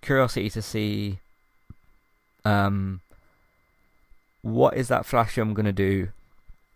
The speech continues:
Why is Michael Keaton's Batman in that film? What they do with Supergirl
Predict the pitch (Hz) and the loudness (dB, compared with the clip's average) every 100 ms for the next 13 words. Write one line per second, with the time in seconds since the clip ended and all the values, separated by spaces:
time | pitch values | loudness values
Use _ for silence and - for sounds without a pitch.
0 | _ _ - - - 95 120 139 127 120 | _ _ -18 -16 -8 2 4 4 2 0
1 | 120 - 113 117 107 101 - 92 101 98 | -2 -2 -4 -2 -2 -2 -2 -2 0 0
2 | 95 95 - 101 95 98 101 - _ _ | -2 -2 -2 -2 -2 -4 -8 -18 _ _
3 | _ _ _ _ _ _ _ _ _ _ | _ _ _ _ _ _ _ _ _ _
4 | - 101 113 120 110 107 101 120 - - | -16 -4 0 2 2 0 -2 -2 -2 -2
5 | 92 110 | -2 -2